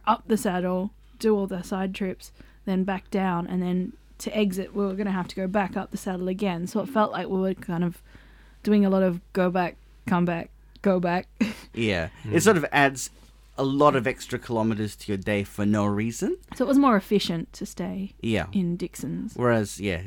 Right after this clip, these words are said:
Speaker 2: Dixon's ha-, has its location, location, location. Everything is,
Speaker 1: <laughs>
Speaker 2: is from there.
Speaker 3: Yeah. But as you said, it's a choose your own adventure, so you have that option.
Speaker 2: Mm.
Speaker 3: Um, it's just, yeah, not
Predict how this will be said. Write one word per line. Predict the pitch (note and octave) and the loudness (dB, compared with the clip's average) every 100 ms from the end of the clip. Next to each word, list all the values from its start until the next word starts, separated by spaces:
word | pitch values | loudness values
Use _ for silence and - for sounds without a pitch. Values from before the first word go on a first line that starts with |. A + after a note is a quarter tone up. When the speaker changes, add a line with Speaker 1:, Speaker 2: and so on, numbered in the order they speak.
| F#2+ | -6
Speaker 2:
Dixon's | C#3 - C#3 B2 | -6 -2 0 0
ha-, | B2+ - | -2 -8
has | A2+ G#2 G2 - - - - | -2 0 -2 -6 -18 -20 -12
its | G#2 - | -8 -2
location, | A#2+ C#3+ A#2+ - G#2+ | -2 2 0 2 0
location, | F#2+ G2+ F2+ F#2+ | 0 -6 -6 -8
location. | E2 G#2+ E2+ - F2 | -8 -10 -10 -8 -6
Everything | - B2 A2+ A#2 A2+ G2 | 0 2 2 0 0 0
is, | F#2 - - A#3+ G#3 | -2 -6 -6 -6 -6
Speaker 1:
<laughs> | F#3 - - | -12 -20 -8
Speaker 2:
is | G2+ F#2+ | -6 -4
from | E3 C#3 G#2 F#2+ | -4 0 0 0
there. | F#2 E2 - - - | -2 -4 -8 -18 -18
Speaker 3:
Yeah. | - - G#2 - | -16 -14 -16 -2
But | D3 | 0
as | D#3 | 0
you | B2+ | -2
said, | G#2+ G#2 | -4 -4
it's | G#2 A2+ | -4 -6
a | |
choose | G#2+ - A2+ G2 | -8 -6 -6 -6
your | F#2+ | -12
own | F#2+ | -10
adventure, | F#2 G2 F#2+ - G#2+ | -10 -10 -10 -10 -10
so | - | -6
you | G#2+ G#2 | -6 -2
have | A#2 | -4
that | G2+ F#2 F#2 | -4 -8 -8
option. | G2 - - G2 D#3+ E3+ - - | -12 -14 -16 -12 -12 -14 -16 -2
Speaker 2:
Mm. | A#3 F3+ F#2+ F#2 - G2 | 4 4 4 -4 -12 -12
Speaker 3:
Um, | G2+ | -12
it's | G#2 - | -14 -12
just, | - F#2+ - | -10 -12 -10
yeah, | G2+ F2+ | -10 -8
not | F#2+ F#2 | -8 -10